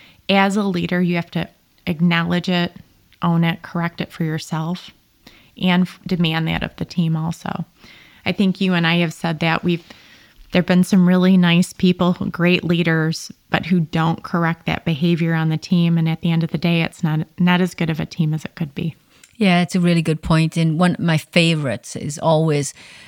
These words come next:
Speaker 2: people that talk about empowerment and say, "Oh, I fully empower my people. My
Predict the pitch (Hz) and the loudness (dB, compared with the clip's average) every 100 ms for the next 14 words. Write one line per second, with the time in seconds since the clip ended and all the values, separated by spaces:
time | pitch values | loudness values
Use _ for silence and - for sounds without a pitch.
0 | _ - 190 185 156 143 - 160 170 160 | _ 0 2 4 2 0 2 2 4 4
1 | 156 147 - 156 147 139 87 151 - - | 4 2 -2 0 0 0 -2 -6 -10 -10
2 | - 151 147 - 160 156 151 - - - | 0 0 0 0 2 2 0 -6 -20 -6
3 | 196 190 185 135 - - 262 254 220 196 | 2 4 4 2 0 2 6 6 4 2
4 | 196 196 180 170 - 196 185 180 170 139 | 2 4 2 0 -2 -2 0 0 2 0